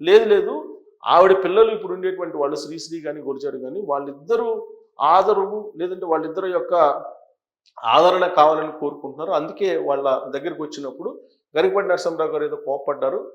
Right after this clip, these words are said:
అందుకే ఈ వివాదం వచ్చిందని చెప్పి అంటున్నారు. కారణం ఏదైనప్పటికీ కామేశ్వరి గా-,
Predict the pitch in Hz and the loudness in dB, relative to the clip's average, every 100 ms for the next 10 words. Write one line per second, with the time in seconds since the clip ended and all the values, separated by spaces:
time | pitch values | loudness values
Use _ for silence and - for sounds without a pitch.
0 | - 165 - 190 151 143 139 139 - 127 | -8 -8 -4 -4 -2 -2 -2 -4 -12 -16
1 | 123 123 123 196 143 - 98 - 175 226 | -16 -18 -18 -14 -14 -14 -18 0 2 4
2 | 220 190 185 175 - 175 240 170 160 160 | 4 2 0 -6 -8 -16 -12 -6 -6 -8
3 | 175 165 151 | -12 -12 -12